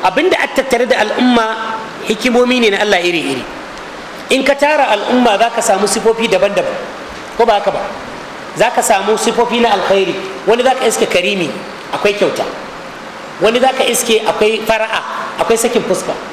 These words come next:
Wani za ka iske akwai hikima, akwai fasaha. Kun gane ko? Wani za ka iske yana da daɗin zama,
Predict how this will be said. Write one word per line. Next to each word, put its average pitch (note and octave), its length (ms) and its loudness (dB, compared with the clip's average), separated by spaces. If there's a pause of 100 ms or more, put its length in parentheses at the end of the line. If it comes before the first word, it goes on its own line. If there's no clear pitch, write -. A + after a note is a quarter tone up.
(360)
Wani B3 160 4
za C4+ 160 2
ka B3+ 80 -4
iske - 240 0
akwai G3+ 240 2
hikima, A3+ 400 2 (240)
akwai A#3 240 0
fasaha. F#3+ 320 2 (480)
Kun G#3+ 80 4
gane A3 240 2
ko? A#3 160 2 (560)
Wani B3 160 4
za C4+ 160 4
ka C4+ 80 -2
iske A#3+ 320 0
yana A#3 160 2
da G3 80 0
daɗin G#3+ 320 2
zama, A3 240 2